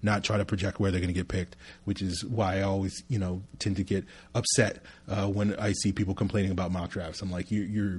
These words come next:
you know, don't worry about where guys are gonna get picked until six months from now, when you actually can actually have an accurate portrait of that. Just, let's just focus on the evaluation product." But, um,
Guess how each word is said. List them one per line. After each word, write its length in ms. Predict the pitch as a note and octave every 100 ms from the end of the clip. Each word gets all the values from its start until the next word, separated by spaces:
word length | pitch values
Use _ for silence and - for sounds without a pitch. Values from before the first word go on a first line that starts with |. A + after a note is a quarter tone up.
| G2+ -
you 120 | G#2+
know, 200 | F2 A2 F3 - -
don't 180 | C3 C3
worry 180 | B2
about 320 | A#2 A2+ G#2+ - - -
where 220 | A2 A2+
guys 260 | G#2+ A2 G#2+
are 40 |
gonna 140 | G2+ F#2
get 180 | G2+
picked 280 | - G#2+ -
until 260 | G#2 G2+ F#2+
six 260 | - A2 A2
months 180 | F#2
from 120 | - F2
now, 160 | D2+
when 320 | F#2+ G2+ G2
you 120 | G2+ G2
actually 300 | F#2+ G#2+ G2
can 240 | A2 G2+ - - -
actually 260 | G#2+ - A#2
have 120 | A2+
an 60 | A#2
accurate 540 | A#2+ B2 A#2 - -
portrait 300 | C#3+ D3 D3+
of 100 | D3+
that. 260 | D#3+ E3 - - -
Just, 240 | A#2+ - - - -
let's 180 | B2 -
just 160 | A#2
focus 260 | - G#2+ G#2
on 120 | G#2
the 80 | G2
evaluation 540 | F2+ F2+ E2+ E2 -
product." 240 | F2+ - -
But, 200 | A2+ - - - -
um, 340 | A2 G#2+ G#2